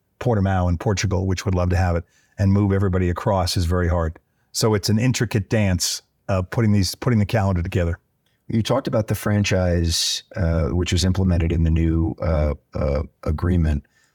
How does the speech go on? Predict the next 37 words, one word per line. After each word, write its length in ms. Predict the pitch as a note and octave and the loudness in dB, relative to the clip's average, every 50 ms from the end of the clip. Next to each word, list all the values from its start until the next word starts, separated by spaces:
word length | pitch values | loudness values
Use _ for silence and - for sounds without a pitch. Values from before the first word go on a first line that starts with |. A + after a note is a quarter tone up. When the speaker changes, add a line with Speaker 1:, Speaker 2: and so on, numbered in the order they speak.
| _ _ - | _ _ -4
Speaker 2:
There 120 | - G#2 G2+ | -2 0 0
were 80 | G#2 | 0
two 220 | G2+ - - D3 C#3 | -2 0 0 0 2
other 180 | A#2+ A#2 G#2+ F#2+ | 2 0 0 -2
changes 480 | - - - G#2+ G#2+ G2+ F#2 F#2 E2+ | -2 -2 0 0 2 2 2 0 0
there 160 | - F2 F2 | 0 0 0
that 120 | E2+ E2 D#2+ | 0 0 0
I 60 | D#2+ | 0
thought 200 | - - D#2+ C2 | 0 0 -2 0
were 120 | D2+ E2 | 0 0
interesting. 280 | E2 E2 - - D#2+ D#2 | 0 -2 -2 -2 -2 0
One 200 | F2 F2+ F#2 F#2+ | 0 2 2 2
was 140 | F2 E2 F2 | 2 0 -2
you 60 | F2 | -4
put 160 | - - - F2 | -4 -4 -4 -4
a 40 | |
cap 400 | - - - - F#2+ F2+ E2+ - | -4 -4 -4 -4 -4 -4 -4 -4
on 80 | - D#2+ | -2 0
how 80 | D#2+ E2+ | 0 0
much 160 | E2+ D#2+ - | 0 0 -2
people 220 | - - - - E2 | -4 -4 -4 -2 -2
were 120 | E2 D#2+ | -2 -2
spending, 500 | - - - D2+ D2+ D2 C#2+ D2 D2 D#2 | -2 -2 -4 -2 -2 -2 -2 -2 0 0
and 80 | D#2 D2+ | 0 2
then 160 | D#2 D#2+ - | 2 0 0
B, 120 | D#2+ F2+ | 0 0
you 260 | F2+ F2+ F2 E2+ E2+ | 2 2 2 2 2
made 340 | E2+ E2 E2 E2+ E2 D#2+ - - - - - - | 2 2 2 0 0 -2 -4 -8 -16 -16 -8 -4
design 420 | - F2+ E2 F#2 F2+ F#2+ G2+ G2+ | -2 0 0 0 0 2 0 0
changes 400 | - - G2 F2+ E2+ E2 E2 - | 0 0 0 0 2 2 0 0
to 80 | - - | 0 0
make 200 | F2 D#2+ D2+ - | 0 0 0 -2
it 80 | - - | -2 -4
so 120 | - E2+ | -2 -2
that 180 | D#2+ D#2+ D#2 - | -2 -2 -2 -2
the, 260 | - D#2+ D#2 D2+ D2 - _ _ _ _ _ _ _ _ _ _ | -2 0 0 0 -2 -4 _ _ _ _ _ _ _ _ _ _
the 360 | - G2+ F#2 - E2+ D#2+ D#2+ | -4 -2 0 0 0 0 -2